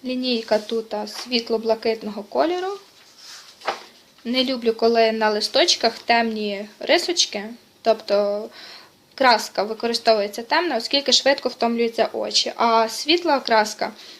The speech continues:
тобто світлі позначки, ось ці, вони не настільки втомлюють, втомлюють очі, тому да, класно, що тут світло-сіра, що тут.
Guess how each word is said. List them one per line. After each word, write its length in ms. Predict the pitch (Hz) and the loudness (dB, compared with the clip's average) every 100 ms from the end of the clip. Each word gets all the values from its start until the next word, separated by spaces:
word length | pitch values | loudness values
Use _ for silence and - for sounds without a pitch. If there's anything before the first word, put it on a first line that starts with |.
| _ | _
тобто 260 | 214 208 226 | -8 -2 -2
світлі 340 | - 240 220 | 0 -2 -2
позначки, 640 | 208 220 240 330 370 - 220 | -4 -4 0 2 2 2 0
ось 160 | 214 | 0
ці, 240 | - 220 214 | -6 -8 -6
вони 520 | 208 220 254 277 277 - - - - | -4 -2 0 0 -6 -12 -20 -20 -4
не 160 | 240 | -2
настільки 400 | 247 247 247 240 | -2 0 -2 -2
втомлюють, 540 | 214 214 214 214 208 - - | -2 0 0 -2 -6 -10 -6
втомлюють 600 | 247 226 214 208 208 - | -2 0 0 -4 -6 2
очі, 500 | 302 370 - 240 220 - | 2 4 2 0 -4 -6
тому 260 | 214 269 262 | -8 -6 -4
да, 180 | - - - _ _ - - | -6 -6 -18 _ _ -20 -4
класно, 400 | 240 196 - 220 | 2 2 0 -8
що 160 | - | -8
тут 280 | 240 320 349 | -6 -2 0
світло-сіра, 840 | - - - 269 - 320 330 339 359 - - - - - - - | -2 -8 -8 -8 -6 -4 0 0 0 -8 -20 -20 -20 -20 -20 -8
що 180 | - | -6
тут. 360 | 247 - - | -6 -10 -18